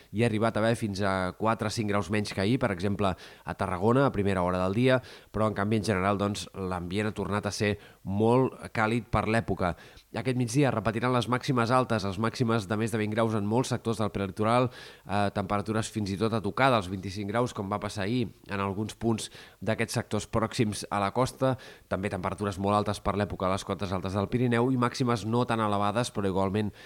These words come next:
també molt suaus en fondalades interiors i sectors de la Catalunya central i de l'altiplà central, que és on probablement més frenat quedarà el termòmetre pels núvols baixos i boires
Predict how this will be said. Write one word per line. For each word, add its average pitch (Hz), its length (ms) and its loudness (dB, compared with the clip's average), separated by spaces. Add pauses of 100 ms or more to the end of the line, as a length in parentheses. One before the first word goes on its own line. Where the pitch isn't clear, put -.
(200)
també 98 280 0
molt 104 280 2
suaus 107 380 2 (340)
en 107 260 -2
fondalades 101 580 0
interiors 101 680 2
i 95 80 -6
sectors 101 460 -4 (320)
de 98 240 0
la 95 100 0
Catalunya 98 400 -4
central 101 340 -2
i 110 60 0
de 98 80 2
l'altiplà 101 360 0
central, 104 440 -2
que - 80 -8
és 87 80 -2
on 98 80 -2
probablement 104 520 -2
més 113 200 -2
frenat 113 320 -2
quedarà 107 280 2
el 107 80 -2
termòmetre 101 540 0 (340)
pels 98 400 -2
núvols 107 360 -2
baixos 117 400 0
i 98 80 0
boires 104 440 0